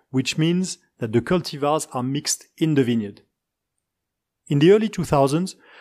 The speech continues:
the Coulon family from Domaine de Borna replanted a small plot with equal shares of all thirteen varieties obtained from the domain's oldest vine material. In twenty twelve,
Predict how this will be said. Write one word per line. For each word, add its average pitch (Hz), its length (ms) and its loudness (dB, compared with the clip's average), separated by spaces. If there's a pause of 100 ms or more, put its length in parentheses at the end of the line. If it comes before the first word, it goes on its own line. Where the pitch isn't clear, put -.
(200)
the - 80 2
Coulon 226 280 2
family 165 380 2
from 131 240 0
Domaine 175 260 2
de 147 100 4
Borna 131 460 0 (440)
replanted 185 520 2
a 143 60 2
small 175 320 2
plot 165 360 -2 (220)
with 127 280 -4
equal 190 300 4
shares 160 360 0
of 123 140 0 (100)
all 185 180 6
thirteen 165 400 0
varieties 139 680 2 (300)
obtained 170 460 0
from 127 200 0
the 135 100 4
domain's 151 440 2 (120)
oldest 147 360 4
vine 135 200 2
material. 120 500 -2 (1200)
In 131 140 -2
twenty 185 260 2
twelve, 151 400 0